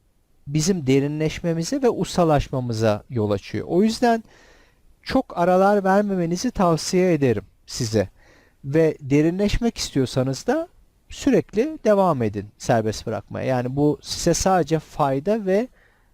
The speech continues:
bir ustalaşma sağlar ve tabii zihinde ustalaşmak hayatınızın her noktasında size olumlu olarak geri dönecektir. Çünkü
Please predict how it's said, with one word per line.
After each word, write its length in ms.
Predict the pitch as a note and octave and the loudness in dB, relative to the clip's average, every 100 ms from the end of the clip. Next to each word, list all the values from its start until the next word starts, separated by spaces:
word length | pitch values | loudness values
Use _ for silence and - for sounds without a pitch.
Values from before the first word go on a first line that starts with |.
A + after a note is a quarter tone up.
| - | 0
bir 420 | F3+ F3+ - - _ _ _ _ - | 4 2 0 -18 _ _ _ _ -8
ustalaşma 720 | D#3+ - E3+ D3+ C#3+ - C3+ | -8 0 2 4 2 -2 -8
sağlar 580 | - A2 A2 F3 A#3+ F3 | -4 -2 -2 -4 -6 -8
ve 80 | - | -4
tabii 360 | F#3 E3+ D#3+ - _ _ _ _ _ - | -4 -2 -4 -6 _ _ _ _ _ -10
zihinde 560 | A2 C3 C#3+ D#3 E3 | -4 0 2 2 2
ustalaşmak 1040 | F#3+ D#3 - B2 A#2+ A2 - G#3+ - - - _ _ _ _ | 2 0 -2 0 0 -2 -4 -6 -6 -12 -14 _ _ _ _
hayatınızın 920 | - C3+ C3 C#3 - D#3+ D3+ F#3 F3+ - _ _ _ _ _ _ | -4 2 2 2 -2 -6 -6 -6 -8 -14 _ _ _ _ _ _
her 380 | - E3+ G3+ G3 F#3 - - | 0 2 2 -2 -8 -16 -6
noktasında 800 | C3+ A#2+ - C#3 - C3+ D3 G3+ | -4 -2 -2 -4 -2 -4 0 0
size 500 | - C3+ D#3 G#3+ A#3+ _ _ _ _ _ _ _ _ _ _ _ _ | 0 0 2 0 -4 _ _ _ _ _ _ _ _ _ _ _ _
olumlu 360 | C#3 C3+ D3+ F#3 | 0 2 2 4
olarak 420 | F3+ D3+ E3+ - | 4 4 2 -2
geri 260 | C#3+ A#2+ G#2+ | -2 0 0
dönecektir. 680 | F#2+ G2+ F#2+ - - G#2 - | -4 -6 -12 -12 -16 -20 -12
Çünkü 480 | - C3 - D#3 | -8 -4 2 2